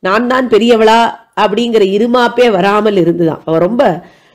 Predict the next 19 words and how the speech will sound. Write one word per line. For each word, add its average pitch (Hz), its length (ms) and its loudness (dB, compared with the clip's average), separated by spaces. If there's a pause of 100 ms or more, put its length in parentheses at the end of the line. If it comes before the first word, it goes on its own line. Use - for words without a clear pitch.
(160)
சந்துஷ்டியுடன் 247 1000 0
இருந்தவள். 170 500 -2 (840)
எம்பெருமான் 254 600 0
தனக்கு 233 340 -2
சம்ஸ்லேஷத்தை 240 680 -2
கொடுத்தான் 226 560 0
அப்படிங்கிறதுனால 220 800 -2 (260)
அவளுக்கு 202 360 -2
ஒரு 180 100 0
வியாக்கியானம் 202 460 -2
செய்வார்கள். 180 600 0
இந்த 165 180 -4
மாயன் 208 640 0 (100)
அப்படிங்கிறது 196 600 -2
கருப்பன் 240 600 -2
அப்படின்னு 185 340 0
சொன்னார்கள் 160 480 0
அல்லவா? 139 260 -2 (680)
எம்பெருமான் 269 500 0